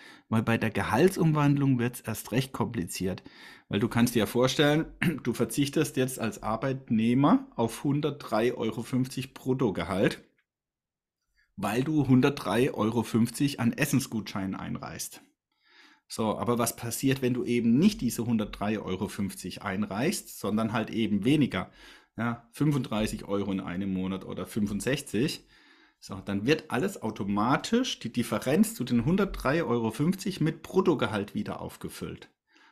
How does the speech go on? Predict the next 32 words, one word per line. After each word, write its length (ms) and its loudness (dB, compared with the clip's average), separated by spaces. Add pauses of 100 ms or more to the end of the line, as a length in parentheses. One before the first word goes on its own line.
(120)
Ne, 120 6
so 280 4
fu-, 340 -6
funktioniert 600 4
die 120 0
Gehaltsumwandlung. 1120 4 (460)
Das 140 -4
heißt, 220 2
du 100 4
hast 180 4
als 300 -4
Arbeitnehmer 1040 4
auf 120 -6
jeden 240 8
Fall 320 4
immer 220 8
einen 100 4
Vorteil 440 -2
von 200 0
dem, 240 2
was 160 -4
halt 300 -4
erstattet 520 -2
wird, 280 0 (640)
weil 140 0
das 240 0
kriegst 280 -2
du 40 4
ja 140 4
netto 400 2
wie 120 2
brutto. 540 2